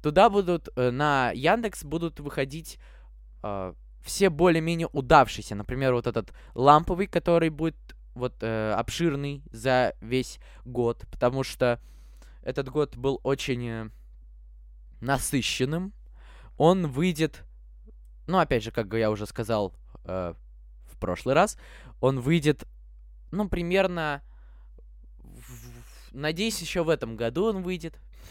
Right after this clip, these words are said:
Я даже попытаюсь сделать так, чтобы он вышел тридцать первого числа.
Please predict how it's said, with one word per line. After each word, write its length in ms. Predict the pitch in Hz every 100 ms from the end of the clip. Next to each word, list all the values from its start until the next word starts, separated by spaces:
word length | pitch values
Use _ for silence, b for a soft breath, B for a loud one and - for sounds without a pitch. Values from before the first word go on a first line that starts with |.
| b b b - - - b b b
Я 100 | 156
даже 200 | 160 -
попытаюсь 500 | 135 - - 139 127
сделать 300 | 127 131 123
так, 160 | 165 -
чтобы 220 | 135 123
он 120 | 123
вышел 380 | 139 - 127 117
тридцать 460 | - 143 - 131
первого 340 | - 131 120 117
числа. 440 | - 117 - 87